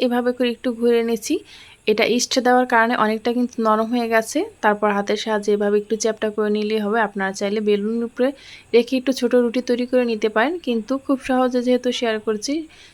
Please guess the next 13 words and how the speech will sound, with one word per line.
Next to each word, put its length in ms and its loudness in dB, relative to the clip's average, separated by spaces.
সেজন্য 400 0
এভাবে 340 2
করে 240 2
কিন্তু 260 -2
আপনারা 340 -2
তৈরি 200 2
করে 160 -4
নিতে 240 -4
পারেন। 220 -4
এভাবে 320 2
করে 280 2
কিন্তু 280 -2
নিলে 320 0